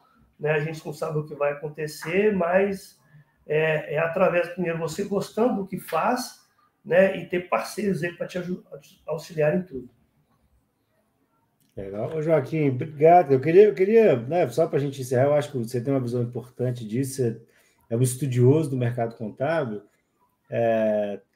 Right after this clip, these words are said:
Speaker 2: se você deixasse uma reflexão de futuro mesmo, assim, como que você tá enxergando esse, esse, esse futuro da contabilidade, os caminhos que você tá seguindo e como é que, né,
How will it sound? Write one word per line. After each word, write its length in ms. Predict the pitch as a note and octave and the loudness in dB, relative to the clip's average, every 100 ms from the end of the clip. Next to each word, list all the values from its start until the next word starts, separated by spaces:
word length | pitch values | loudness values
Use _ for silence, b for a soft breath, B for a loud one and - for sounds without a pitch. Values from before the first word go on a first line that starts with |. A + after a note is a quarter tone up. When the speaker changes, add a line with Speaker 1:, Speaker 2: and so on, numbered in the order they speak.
| _ _ _ | _ _ _
Speaker 2:
se 120 | - | -12
você 640 | B2 F#3 G3 F3 C3+ A2+ - | -2 2 4 4 2 0 -4
deixasse 460 | - D#3 E3 G#3+ G#3+ | -8 -4 0 0 2
uma 100 | G#3 | -2
reflexão 360 | G3 G3 G3+ | 0 -2 -2
de 100 | G3+ | -4
futuro 400 | F#3+ G#3 - G3 | -4 -10 -2 0
mesmo, 320 | D#3+ C#3+ C#3+ B2 | 2 2 2 0
assim, 180 | A#2+ | -2
como 180 | A2+ D#3 | -2 -4
que 80 | D#3 | -4
você 220 | - D#3+ | -2 0
tá 160 | B2 C#3+ | 0 -2
enxergando 600 | C3 C#3+ A2+ A2 C3+ C3+ | 0 0 0 2 2 2
esse, 440 | B2 - A2+ G#2+ - | -2 -4 -4 -4 -10
esse, 560 | A2 - A#2 G#2+ G#2+ A#2 | -12 -8 -6 -4 -6 -10
esse 200 | A#2+ - | -14 -16
futuro 380 | - A#2+ C3+ C#3+ | -14 -8 -4 -2
da 120 | B2 | -2
contabilidade, 640 | A#2+ A#2 A#2 G#2 A2 C3+ C3 | -4 -6 -8 -6 -2 -2 -2
os 260 | C3+ B2+ | -6 -10
caminhos 520 | - A#2 A2+ C#3 D#3 - | -6 -2 0 0 0 -6
que 80 | |
você 140 | - B2+ | -8 -6
tá 140 | B2+ | -6
seguindo 380 | A#2 A2 A#2 D3+ | -8 -8 -6 -6
e 40 | |
como 140 | C#3+ C#3 | -4 -2
é 80 | D3+ | -2
que, 400 | E3+ D#3 B2 B2+ - | -2 -2 -2 -4 -10
né, 280 | D#3+ C#3 | -8 -8